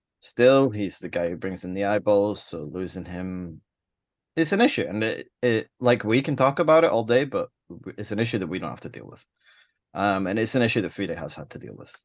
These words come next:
So when you're having to deal with a problem that big, w-, like losing the by far most prominent person in the sport, um, I don't think it's an easy problem to solve.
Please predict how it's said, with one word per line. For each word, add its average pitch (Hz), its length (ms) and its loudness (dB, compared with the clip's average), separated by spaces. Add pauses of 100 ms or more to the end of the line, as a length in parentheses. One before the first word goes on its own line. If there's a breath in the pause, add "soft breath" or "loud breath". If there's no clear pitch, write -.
(140)
So 87 680 -6 (800)
when 104 360 -2
you're 98 480 0
having 98 220 -8
to 120 100 -2
deal 101 160 0
with 98 140 -4
a 92 40 -10
problem 98 380 -2
that - 220 -4
big, 98 260 -4 (200)
w-, - 200 -14 (300)
like 87 300 -2
losing 98 560 -6
the 76 280 -10 (480)
by 82 160 0
far 80 300 -2
most 80 260 -10
prominent 76 380 -10
person 78 320 -10
in 65 180 -12
the 73 60 -18
sport, - 380 0 (840 loud breath)
um, 95 640 -6 (580)
I 147 60 0
don't 196 120 4
think 247 100 0
it's 185 100 -6
an 156 80 4
easy 131 160 4
problem 104 280 0
to - 80 -18
solve. - 280 -6